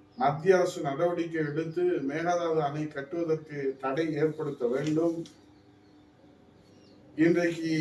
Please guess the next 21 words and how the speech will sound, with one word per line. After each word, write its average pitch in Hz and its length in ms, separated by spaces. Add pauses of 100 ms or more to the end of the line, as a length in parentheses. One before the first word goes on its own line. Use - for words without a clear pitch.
(1500)
எக்காரணத்தை 180 880
கொண்டு 175 300
மேகதாதுவை 165 800
அணை 156 280
கட்ட 160 400
கர்நாடக 160 640
அரசுக்கு 156 480
மத்திய 143 440
அரசு 156 600 (1600)
துணை 175 260
போய்விடக் 170 460
கூடாது 170 560
என்றும், 160 500 (920)
முல்லை 180 340
பெரியாறு 175 640
அணை 170 260 (200)
நீர்மட்டம் 170 640
ஏற்கனவே 170 380
உச்ச 156 320
நீதிமன்ற 175 480
தீர்ப்பின்படி 160 920